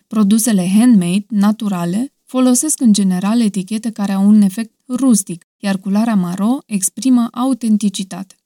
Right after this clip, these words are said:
Este o întreagă teorie despre psihologia culorilor în designul etichetelor, iar noi azi am vorbit despre prima filă din teorie.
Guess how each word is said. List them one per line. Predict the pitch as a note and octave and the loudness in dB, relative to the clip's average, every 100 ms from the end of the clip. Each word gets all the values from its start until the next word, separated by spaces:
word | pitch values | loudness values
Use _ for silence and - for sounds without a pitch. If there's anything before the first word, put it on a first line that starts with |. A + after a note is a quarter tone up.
| - | -8
Este | A#3+ C#4+ E4+ | -4 -2 0
o | C#4+ | 2
întreagă | G#3 G3+ A3 A3 | 2 2 -2 -2
teorie | G#3 G3 F#3+ G3+ A3 | 0 0 2 2 2
despre | F#3+ G#3+ - A3+ | 0 -2 -2 -8
psihologia | - G#3 G3 F#3 F3 G3+ G3 | -6 -4 -2 0 0 -2 -2
culorilor | F#3+ G3 F#3+ F#3 G3+ A#3 B3+ | -2 0 0 0 0 0 -4
în | - C4+ | -2 0
designul | D4 A3 A3 A3 A3 | 2 0 2 4 4
etichetelor, | G3+ F#3+ - G3+ B3+ B3 C4 D4 - | 2 0 -6 -4 -2 -2 -2 -4 -6
iar | A#3+ B3 | -4 0
noi | C4+ E4 E4+ | 0 0 -4
azi | G#3+ G3+ A3 | -2 0 0
am | A3+ | 0
vorbit | F#3 F3 G3+ | 0 0 -2
despre | G3+ G3 F#3 F#3+ F#3 | 0 0 -2 -10 -10
prima | A#3+ C#4 C4+ B3+ | -4 0 0 0
filă | - F#3+ F#3+ | -4 -4 -2
din | F3+ F#3 | 0 0
teorie. | F#3+ F3+ F3+ E3+ E3 | 0 -4 -4 -6 -8